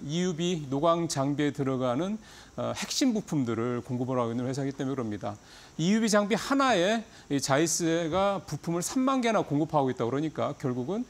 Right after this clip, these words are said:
어, 이유비 장비는 결국 자이스가 없으면 못 만든다, 뭐 이렇게 얘기를 해도 뭐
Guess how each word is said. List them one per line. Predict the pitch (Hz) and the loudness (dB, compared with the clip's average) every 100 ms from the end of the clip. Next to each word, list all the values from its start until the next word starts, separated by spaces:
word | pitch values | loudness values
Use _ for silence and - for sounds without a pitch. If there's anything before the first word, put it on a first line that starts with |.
| - - - - | -12 -20 -18 -4
어, | 127 | -2
이유비 | 123 170 220 226 | 0 2 4 4
장비는 | 208 202 196 190 208 247 240 | 4 4 4 4 4 0 0
결국 | 160 170 | -2 -2
자이스가 | - 127 151 - 170 | 0 2 2 2 2
없으면 | 139 - 139 156 | 0 0 -2 0
못 | 113 | 2
만든다, | 131 151 175 156 | 4 4 2 0
뭐 | 139 | 2
이렇게 | 120 143 - | 2 0 0
얘기를 | 123 120 123 | 0 2 0
해도 | 107 131 | -2 -2
뭐 | 135 120 110 | -4 -4 -6